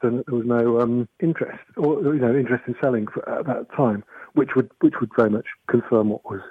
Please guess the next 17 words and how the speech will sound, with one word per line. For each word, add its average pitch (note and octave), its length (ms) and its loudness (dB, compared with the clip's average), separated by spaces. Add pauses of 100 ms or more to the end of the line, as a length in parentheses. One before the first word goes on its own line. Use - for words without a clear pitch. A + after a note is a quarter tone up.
written F3+ 200 0
at - 100 -6
the - 80 -12
time. G2+ 280 -8 (180)
The B3+ 120 4
interesting G3 320 -2
thing, D#3+ 160 2
I, D#3 80 2 (160)
I E3 80 4 (160)
spoke G#3+ 280 0
to, C3+ 280 4
um, B2+ 160 0
I D3 80 -6
spoke F3 220 0
to - 40 -20
somebody B2 220 2
else A#2+ 180 2